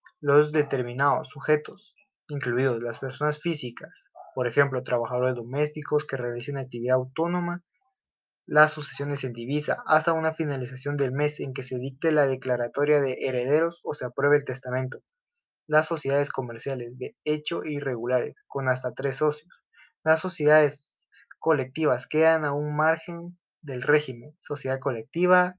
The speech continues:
incomandita simple, capital e industria, comandita por acciones, las sociedades de hecho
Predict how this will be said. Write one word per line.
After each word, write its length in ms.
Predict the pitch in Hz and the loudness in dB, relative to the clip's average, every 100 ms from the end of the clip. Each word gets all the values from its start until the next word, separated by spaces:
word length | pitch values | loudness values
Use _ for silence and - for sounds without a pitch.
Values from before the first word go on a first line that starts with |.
| _ | _
incomandita 640 | 139 131 123 120 120 120 | -8 -6 -6 -6 -8 -12
simple, 520 | 113 160 175 175 180 - | -10 -8 -6 -6 -6 -8
capital 580 | - 147 127 123 147 139 - | 0 0 0 0 0 0 -2
e 120 | 165 | -2
industria, 600 | 151 147 165 - 175 180 _ _ _ _ _ _ _ _ | 0 -2 -4 -2 -4 -4 _ _ _ _ _ _ _ _
comandita 720 | 156 139 120 127 147 131 - | 0 0 0 -2 -2 -2 2
por 180 | 147 139 | 4 4
acciones, 680 | 127 - 180 190 196 - - - | 0 -2 -2 -2 -8 -12 -20 -8
las 180 | 147 | -6
sociedades 480 | 139 127 135 139 147 | -6 -8 -4 0 0
de 180 | 131 143 | 2 0
hecho 320 | 151 185 190 | 0 -4 -6